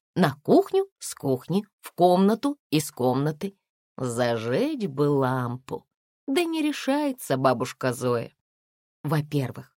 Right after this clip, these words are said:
вдруг испужает Куприньку, если это и впрямь он. Вдруг тот взвизгнет от света, со страху. Вдруг не выдержит бабзоиного виду в застиранной сорочке и сонного ее взгляда.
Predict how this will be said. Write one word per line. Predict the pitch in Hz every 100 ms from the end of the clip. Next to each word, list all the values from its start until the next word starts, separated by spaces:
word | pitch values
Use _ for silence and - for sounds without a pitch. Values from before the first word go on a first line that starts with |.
| _ _ _ -
вдруг | 269 240 392 320 -
испужает | 208 - 381 294 170 120 -
Куприньку, | 156 151 135 110 113 - - _ _ _
если | 294 269 247 214 208
это | 202 214
и | 202
впрямь | - 156 127 113 -
он. | 160 127 _ _ _ -
Вдруг | 240 196 359 440 392
тот | - 320 151
взвизгнет | 160 202 262 339 508 240 160 165 151 180
от | 202
света, | - 170 131 113 -
со | - - 311
страху. | - - 247 185 120 - - _ _ -
Вдруг | 392 427 403
не | 403
выдержит | 320 302 285 262 214 247 160
бабзоиного | 202 156 180 233 208 175 170
виду | 131 202 185 208 - -
в | 156
застиранной | 170 196 196 196 190 175 170
сорочке | 160 160 165 165 156 - - - -
и | 247
сонного | - - 233 311 226 151
ее | 131 113 127
взгляда. | 120 120 135 160 180